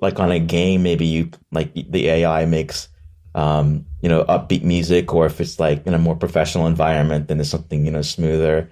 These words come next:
Uh, I haven't really seen this implemented, but, but Dunkin' Donuts was a partner of using this. And then the other thing that they use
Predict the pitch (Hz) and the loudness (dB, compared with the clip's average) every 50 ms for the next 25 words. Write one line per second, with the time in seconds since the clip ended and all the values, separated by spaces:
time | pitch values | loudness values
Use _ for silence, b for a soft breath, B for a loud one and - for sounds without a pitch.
0 | b b b b b _ - 80 78 78 80 - - 131 165 170 214 208 170 123 | b b b b b _ -4 -2 0 0 0 0 0 0 0 0 0 0 0 0
1 | - - 110 104 98 104 98 95 113 101 87 85 82 80 80 85 87 - - - | 0 0 0 0 0 0 0 0 0 0 2 2 0 0 0 0 -2 -2 -4 -10
2 | - - 98 82 - 92 95 92 110 101 90 90 87 90 85 - - 78 78 73 | -8 -6 -4 -2 0 0 0 2 0 0 0 0 0 0 -2 -4 -4 -6 -6 -6
3 | - - 82 71 69 78 78 78 80 82 b b b b b b _ - 85 80 | -2 -2 -2 0 0 0 0 0 -2 -4 b b b b b b _ -4 -4 -2
4 | 78 85 82 80 85 82 82 80 82 80 78 78 76 - - - 101 104 101 107 | -2 -2 -2 0 2 2 2 2 2 2 2 0 -2 -4 -4 -2 0 2 2 2
5 | 90 95 117 127 131 143 110 101 98 98 98 90 82 80 80 80 82 80 80 80 | 2 2 0 0 0 0 0 0 0 0 0 0 2 2 2 2 0 0 0 -2
6 | 80 - | -2 -6